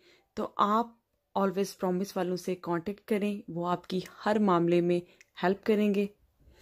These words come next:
अगर आपने काम ढूंढना है, अगर आपने अपना कारोबार स्टार्ट करना है, अगर आपका कारोबार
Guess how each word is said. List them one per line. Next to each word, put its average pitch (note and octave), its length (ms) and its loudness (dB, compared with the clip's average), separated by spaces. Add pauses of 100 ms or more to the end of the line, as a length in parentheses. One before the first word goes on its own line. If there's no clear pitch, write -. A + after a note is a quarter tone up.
(180)
अगर F3+ 200 0
आपने F3 280 0
काम A3+ 440 4
ढूंढना A3 360 6
है, G#3 200 2
अगर F3 260 0
आपने E3+ 240 0
अपना E3+ 240 -2
कारोबार G3+ 480 4
स्टार्ट A3 340 0
करना G#3 260 2
है, G3+ 260 2
अगर F3+ 140 2
आपका - 580 -2
कारोबार G3+ 480 2